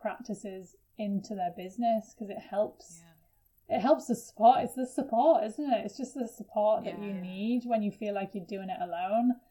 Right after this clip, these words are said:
Speaker 1: And in your business
Speaker 2: Right.
Speaker 1: to have something extra to, like, lean on, ask questions, get guidance. I think that's really, really great. I mean, some of the
Speaker 2: Yeah.
Speaker 1: women that have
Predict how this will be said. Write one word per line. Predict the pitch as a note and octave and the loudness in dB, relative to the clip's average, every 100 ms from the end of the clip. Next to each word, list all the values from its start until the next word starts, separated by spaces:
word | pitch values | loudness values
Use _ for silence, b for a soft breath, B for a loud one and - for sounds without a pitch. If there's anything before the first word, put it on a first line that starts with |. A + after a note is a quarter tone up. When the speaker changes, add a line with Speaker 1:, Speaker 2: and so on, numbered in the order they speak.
| b b b | b b b
Speaker 1:
And | A3 A3 | 0 2
in | B3+ C4 | 4 6
your | A#3+ | 6
business | - A#3 A3+ A3+ | 4 0 2 0
Speaker 2:
Right. | - | 0
Speaker 1:
to | G3+ - | -10 -2
have | A3 A3+ A3+ | 4 4 4
something | A#3 G#3+ G#3 | -4 -4 -4
extra | - - - - - A3+ A#3 A#3+ A#3+ _ _ _ _ - | -6 -12 -14 -16 -2 2 4 2 -4 _ _ _ _ -4
to, | G#3 | -2
like, | F#3+ F#3 - - | -2 -6 -12 -14
lean | A3 G#3 A3 A3+ A3 | -8 -4 -2 0 2
on, | G#3+ G#3+ A3 G#3+ | 2 2 0 -2
ask | F#3 - - | -6 -10 -16
questions, | - B3+ A3+ - - - A#3+ A3 A3 A3 A3 A3 G#3 - - | -2 4 4 2 -16 -6 0 2 4 2 0 -4 -6 -8 -6
get | - - - | -4 -4 -2
guidance. | G#3 G#3+ G#3+ A3 A3 G#3+ G#3+ G#3+ G#3+ A#3+ - - b b G3+ | 0 4 2 2 2 2 2 -2 -4 -6 -8 -14 b b -8
I | |
think | G3+ A#3+ A#3 | 0 2 2
that's | G#3+ G#3+ A3 | -2 -4 -6
really, | G#3 G3+ | -6 -6
really | F#3 F#3 | -8 -8
great. | G#3 G3+ G3 | -2 0 0
I | G#3+ | -2
mean, | A3+ A#3 A#3 - - | 0 0 -2 -10 -20
some | - C4 C4+ | -4 0 0
of | C4+ | 0
the | C4 | -2
Speaker 2:
Yeah. | A3+ | 0
Speaker 1:
women | A3 A3 G3+ G3+ | 2 2 2 -2
that | G#3 - | -2 -2
have | G#3 F#3 | -2 -2